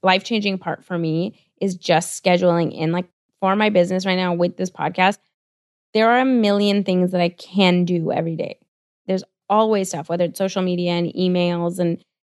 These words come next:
recording a podcast episode and finding new guests and doing a blog post and whatever. And I was finding myself just, like, in a rut, always doing something and never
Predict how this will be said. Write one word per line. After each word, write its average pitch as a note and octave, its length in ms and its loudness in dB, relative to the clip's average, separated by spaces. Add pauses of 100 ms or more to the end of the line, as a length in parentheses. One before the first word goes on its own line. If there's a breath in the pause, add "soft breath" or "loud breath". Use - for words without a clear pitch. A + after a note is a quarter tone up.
(160)
recording F#3 440 2
a F3+ 60 0
podcast F3 460 -2
episode F3 540 2
and F3 140 0
finding F3+ 400 0
new F3 140 0
guests E3+ 540 -2
and E3+ 440 -2
doing F3+ 260 0
a F3+ 60 -2
blog E3+ 420 -2
post F3 460 -2
and - 160 -8
whatever. E3 300 -2 (240)
And A3 420 2 (500)
I G#3+ 280 2
was A3+ 160 2
finding A#3 320 0
myself A3 480 0
just, G3+ 200 -10
like, F#3+ 140 0 (100)
in G3+ 120 -2
a G3 100 0
rut, F#3 640 -2 (460)
always B3 420 2
doing A#3+ 320 0
something F3+ 460 -2
and F#3+ 180 0
never G3 400 2